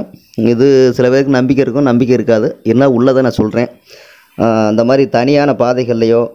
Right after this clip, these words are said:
அல்லது காட்டு பகுதிகள்லையோ ரோட்டு பகுதிகளே வந்து தனியா வந்து மல்லிகைப்பூ வச்சு போகக்கூடாது. இது வந்து வசியத்தன்மை உள்ள பூன்றதுனால அது அந்த குறிப்பிட்ட கெட்ட சக்தியெல்லாம் இழுக்கக்கூடிய தன்மை உடையது. அஹ், அது மட்டும் இல்லைங்க,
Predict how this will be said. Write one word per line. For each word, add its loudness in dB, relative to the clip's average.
அல்லது 0
காட்டு 0
பகுதிகள்லையோ 0
ரோட்டு 0
பகுதிகளே 0
வந்து -2
தனியா 0
வந்து -2
மல்லிகைப்பூ 0
வச்சு -2
போகக்கூடாது. 0
இது 0
வந்து 2
வசியத்தன்மை -2
உள்ள 2
பூன்றதுனால 0
அது 2
அந்த 2
குறிப்பிட்ட -2
கெட்ட -4
சக்தியெல்லாம் 0
இழுக்கக்கூடிய 0
தன்மை 0
உடையது. 2
அஹ், 0
அது 0
மட்டும் -2
இல்லைங்க, 0